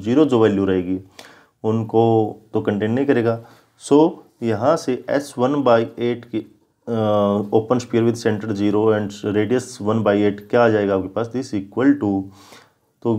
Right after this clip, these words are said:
ज़ीरो तो वैल्यू आ सकती है क्योंकि माइनस वन बाई एट to वन बाई एट के बीच के पॉइंट ना, तो ज़ीरो तो ले सकते हैं। और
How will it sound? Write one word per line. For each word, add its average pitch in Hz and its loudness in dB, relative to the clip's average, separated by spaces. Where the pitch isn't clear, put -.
ज़ीरो 113 6
तो 127 2
वैल्यू 120 6
आ 127 6
सकती 147 -4
है 123 -2
क्योंकि 120 -10
माइनस 117 0
वन 120 0
बाई 113 2
एट 113 -2
to 113 -2
वन 110 0
बाई 110 2
एट 110 -2
के 117 -2
बीच 107 -4
के 113 -4
पॉइंट 110 0
ना, 180 2
तो 120 0
ज़ीरो 120 0
तो 120 0
ले 143 4
सकते 143 -6
हैं। 117 -6
और 110 0